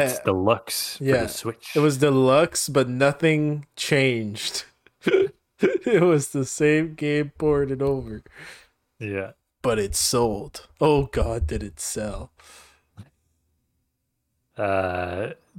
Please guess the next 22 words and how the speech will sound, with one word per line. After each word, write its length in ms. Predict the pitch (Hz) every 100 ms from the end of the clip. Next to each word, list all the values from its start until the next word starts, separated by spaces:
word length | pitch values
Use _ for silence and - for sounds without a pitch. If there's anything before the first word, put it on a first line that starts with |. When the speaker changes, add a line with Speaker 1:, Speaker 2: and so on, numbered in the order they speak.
| 151
Speaker 1:
Destiny 560 | 123 139 - 151 139 113
two. 520 | - 151 156 165 180 - _ _ _ _ -
Can't, 400 | 120 117 113 - _ _ _ _ _ _
Speaker 2:
Yeah. 60 | 113
Speaker 1:
can't 160 | 110
not 220 | 113 107 110 _ _
mention 260 | 107 - 101
that 200 | 101 95
one, 120 | 95
obviously. 600 | 95 95 95 - 107 131 - _ - - - _
Speaker 2:
I 180 | 139 220
forget. 640 | - 202 127 131 131 113 - _ -
I, 420 | 151 143 135 160 -
like, 320 | 151 143 127
legitimately 840 | 131 135 123 151 170 185 202 190 180
forgot 600 | 165 127 113 117 143 - _ -
that 200 | 117 -
Destiny 460 | 135 - 160 156
was 200 | 143 120 -
two 240 | 139 127
games. 640 | 117 107 98 95 - - _ _ _ _ _ _ _ _ _ _ _ _ _ _ _ _ _ _ _ _ _ _ _
Speaker 1:
Yeah, 360 | 107 160 120